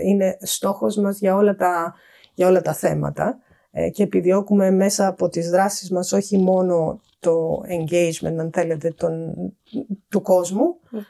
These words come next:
Speaker 1: ε, αλλά και το να είμαστε, να αποτελούμε μία πλατφόρμα μέσα από την οποία,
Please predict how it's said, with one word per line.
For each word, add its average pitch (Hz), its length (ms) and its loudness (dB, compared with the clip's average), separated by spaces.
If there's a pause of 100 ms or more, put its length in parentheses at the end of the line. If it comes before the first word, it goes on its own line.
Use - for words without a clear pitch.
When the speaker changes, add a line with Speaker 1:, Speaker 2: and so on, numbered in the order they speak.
(280)
Speaker 1:
ε, 190 340 0
αλλά 202 320 2
και 254 580 0
το 233 140 0
να 202 200 4
είμαστε, 240 440 0
να 208 100 2
αποτελούμε 202 560 2
μία 208 480 4
πλατφόρμα 196 840 2 (540)
μέσα 214 380 2
από 202 200 -2
την 175 240 -2
οποία, 226 600 2